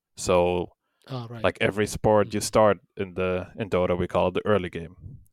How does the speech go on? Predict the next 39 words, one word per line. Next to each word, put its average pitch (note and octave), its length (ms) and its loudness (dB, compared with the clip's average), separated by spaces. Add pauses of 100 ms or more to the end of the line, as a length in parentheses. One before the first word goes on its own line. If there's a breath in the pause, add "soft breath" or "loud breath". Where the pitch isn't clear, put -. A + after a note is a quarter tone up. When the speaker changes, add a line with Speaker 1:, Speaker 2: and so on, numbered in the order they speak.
Speaker 1:
Dota, F#2 220 -4
we F#2+ 80 0
have F2+ 100 -2
the F#2 80 -2
laning F#2+ 340 2
phase, E2 320 -8
where F#2+ 380 -2 (340 soft breath)
this G2+ 140 0
happens G#2 360 0 (100)
every F#2+ 280 -2
game. F2+ 180 -8 (760)
So F2 260 -4
if F#2 140 -4
a F2+ 40 -6
laning A#2+ 300 0
phase C#3 280 4
goes B2+ 280 4
wrong, B2+ 260 4 (340)
Speaker 2:
Mm-hmm. A#2+ 220 -8
Speaker 1:
this G2 100 -2
is F#2+ 80 -6
perfect - 420 2
to G2+ 60 2
learn A2+ 200 4
from, A#2+ 320 -2 (200)
'cause G#2 140 -6
you're F#2+ 100 0
gonna G2 200 -2
ha-, - 40 0 (220)
do G#2+ 160 0
it G2 160 0
every A2 240 0
single G2+ 260 -4
game, F#2 280 0 (120)
again G2+ 240 -2
and F#2 100 -4
again F#2 280 -2
and F2+ 80 -10
again. F#2 260 -8